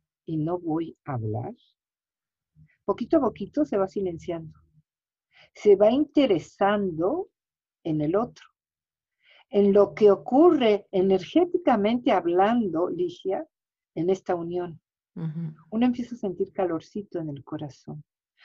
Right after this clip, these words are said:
Speaker 1: Porque por eso te hablo de la sorpresa y del acto de conciencia.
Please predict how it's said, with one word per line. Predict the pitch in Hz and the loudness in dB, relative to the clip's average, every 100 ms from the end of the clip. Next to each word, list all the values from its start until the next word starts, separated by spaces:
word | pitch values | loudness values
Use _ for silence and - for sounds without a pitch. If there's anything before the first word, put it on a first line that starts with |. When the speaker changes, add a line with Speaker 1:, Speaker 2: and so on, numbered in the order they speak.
| - | -8
Speaker 1:
Porque | 185 180 - | 0 2 4
por | 220 | 2
eso | 233 349 | -2 0
te | 269 | 2
hablo | 247 240 | 2 0
de | 196 | -2
la | 160 | -2
sorpresa | 160 151 - 185 180 147 123 _ - | -4 -8 -4 -4 -4 -10 -16 _ -2
y | 185 | 4
del | 185 180 | 6 6
acto | 214 - - 196 | 4 0 2 2
de | 175 | 2
conciencia. | 147 135 - 156 131 - | -4 -6 -4 -6 -6 -14